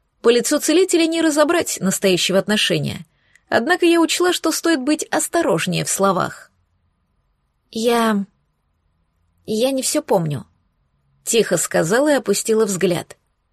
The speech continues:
"Как мы сюда прибыли?" В комнате повисла тишина.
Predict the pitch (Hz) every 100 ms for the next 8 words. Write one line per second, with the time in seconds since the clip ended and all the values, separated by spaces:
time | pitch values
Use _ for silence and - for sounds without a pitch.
0 | _ _ _ _ _ _ _ _ _ _
1 | - 262 277 285 294 302 320 311 160 143
2 | - _ _ _ _ _ _ _ _ _
3 | _ _ _ - - 269 349 370 - 311
4 | 208 180 180 - 208 202 226 214 226 196
5 | 135 -